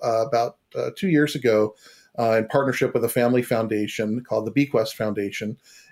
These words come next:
And that fund actually provides a loan to the nonprofit, which they can then use to fund their solar project.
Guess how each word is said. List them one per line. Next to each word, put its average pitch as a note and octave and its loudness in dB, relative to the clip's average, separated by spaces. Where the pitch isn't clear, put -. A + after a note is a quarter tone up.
And A#2 0
that C3 2
fund A#2 0
actually B2+ 0
provides A#2+ 0
a B2+ 2
loan A#2+ 2
to C3+ 0
the B2 0
nonprofit, A2+ 0
which C3 0
they C3 2
can B2+ 0
then A#2+ 2
use A#2+ 2
to B2 -6
fund A#2 -2
their A2 2
solar G#2+ -2
project. A#2+ -2